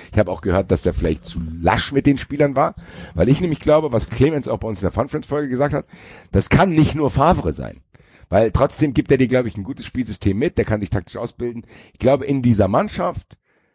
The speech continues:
sind Leute drin, die dieses Gesamtgebilde runterziehen und oder nicht ordnen können. Weil irgendwas muss, stimmt da nicht. Da kann mir jeder erzählen, was er will. Weil das, was da passiert ist in den letzten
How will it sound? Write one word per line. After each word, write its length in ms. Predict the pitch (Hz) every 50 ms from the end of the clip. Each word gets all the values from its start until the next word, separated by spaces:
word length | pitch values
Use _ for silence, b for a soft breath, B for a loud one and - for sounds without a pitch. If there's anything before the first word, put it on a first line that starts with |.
| _ _ _ _
sind 300 | _ - 123 135 123 92
Leute 420 | 110 127 147 196 196 - - 170
drin, 400 | - - - 135 147 147 151 - _ _ _ _ _ _ _ _ _ _ _ _ _ _ _ _ _ _ _ _ _ _ _ -
die 120 | 135 135 117
dieses 260 | 113 110 104 90 -
Gesamtgebilde 760 | - 101 92 123 120 170 - - 143 107 123 127 127 117 107
runterziehen 520 | 90 123 185 - 175 156 - - 165 165 147
und 200 | - 160 156 151
oder 200 | 147 151 143 135
nicht 180 | 131 123 117
ordnen 340 | 107 98 101 - 110 90 82
können. 300 | - 95 76 64 65 67 -
Weil 160 | - 71 78 -
irgendwas 480 | - - 240 233 226 208 - 180 180 -
muss, 240 | 156 156 170 - - _ _ _ -
stimmt 360 | - - - 165 202 220 -
da 140 | - 73 62 58
nicht. 220 | 57 62 - -
Da 60 | 80
kann 180 | 78 - 135 151
mir 120 | 147 135
jeder 260 | 131 131 135 143 -
erzählen, 420 | 98 113 101 - - 170 175 175 160
was 160 | 151 147 -
er 100 | 131 110
will. 220 | 110 120 135 135 B 165 170 B B B
Weil 140 | - 82 87
das, 280 | 85 92 127 165 - -
was 120 | 135 - -
da 120 | 127 135
passiert 460 | - - 117 - - - 165 196 180
ist 160 | - 113 -
in 60 | 98 101
den 100 | 95 95
letzten 800 | 101 113 - - - - 101 104 104 104 104 71 64 87 -